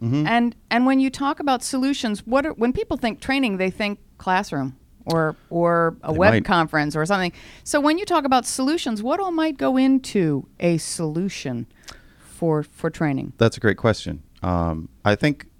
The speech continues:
Speaker 1: for me, a solution is anything that provides a learner, um, with the motive, means, and opportunity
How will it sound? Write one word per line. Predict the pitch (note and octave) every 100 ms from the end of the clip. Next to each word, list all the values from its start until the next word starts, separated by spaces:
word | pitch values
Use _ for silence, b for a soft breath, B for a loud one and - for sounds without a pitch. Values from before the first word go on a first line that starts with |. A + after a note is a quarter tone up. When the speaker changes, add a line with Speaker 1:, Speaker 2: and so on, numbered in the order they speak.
| _ -
Speaker 1:
for | A#2
me, | A#2 C3 A2+
a | F2+
solution | - G2+ A#2 A2+ G2 F2+
is | - E2+ -
anything | A2 A2+ G2+ G2 F2 F2 E2
that | E2+ E2 -
provides | F2 E2+ E2+ F2 E2+
a |
learner, | E2 E2+ F2 D#2 D2+ E2 - -
um, | E2+ D#2+ D#2 -
with | E2
the | - D#2+ D2+
motive, | E2+ F#2 G2 F2+
means, | F2+ F2 F2+
and | E2+
opportunity | D#2+ - - F#2+ E2+ D2+ D2